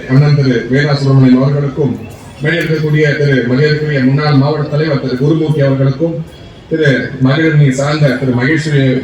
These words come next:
மகேஸ்வரி அவர்களுக்கும், இளைஞரணியின் மாநில பொதுச் செயலாளர் திரு மோகன்குமார் அவர்களுக்கும், திரு ஐ டி பிரிவின் மாநில செயலாளர் திரு விபின் பாஸ்கர் அவர்களுக்கும்,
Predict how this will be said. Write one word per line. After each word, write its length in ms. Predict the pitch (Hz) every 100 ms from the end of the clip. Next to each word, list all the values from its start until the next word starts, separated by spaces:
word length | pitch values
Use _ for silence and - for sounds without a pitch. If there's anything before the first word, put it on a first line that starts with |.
| 123
மகேஸ்வரி 420 | 151 151 143 135 131
அவர்களுக்கும், 440 | 127 135 - 139 131
இளைஞரணியின் 640 | 143 151 143 143 135 113 - - - -
மாநில 380 | 131 151 151 135 131
பொதுச் 260 | 135 143
செயலாளர் 420 | 139 139 151 175 139
திரு 180 | 127 123
மோகன்குமார் 520 | 147 165 143 131 127 127
அவர்களுக்கும், 500 | 135 135 131 135 117 -
திரு 140 | 127 123
ஐ 80 | 151 156
டி 100 | 151 127
பிரிவின் 320 | 139 135 127 131
மாநில 280 | 147 135 135
செயலாளர் 400 | 143 143 196 139
திரு 140 | 127 131
விபின் 280 | 151 143 135
பாஸ்கர் 300 | 139 143 131
அவர்களுக்கும், 440 | 127 127 143